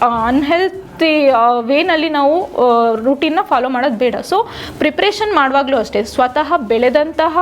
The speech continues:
ಆಹಾರ ಅಂದ್ರೆ ನೀವೇ ನಿಮ್ಮ ಆಹಾರವನ್ನ ಬೆಳೆಸ್ಕೊಳ್ಳಿ. ಸಾಧ್ಯವಾದಷ್ಟು, ಆ,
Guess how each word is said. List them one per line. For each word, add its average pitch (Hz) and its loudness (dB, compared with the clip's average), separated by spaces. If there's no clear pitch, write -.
ಆಹಾರ 226 0
ಅಂದ್ರೆ 302 0
ನೀವೇ 302 2
ನಿಮ್ಮ 285 2
ಆಹಾರವನ್ನ 269 0
ಬೆಳೆಸ್ಕೊಳ್ಳಿ. 247 0
ಸಾಧ್ಯವಾದಷ್ಟು, 285 -2
ಆ, - 4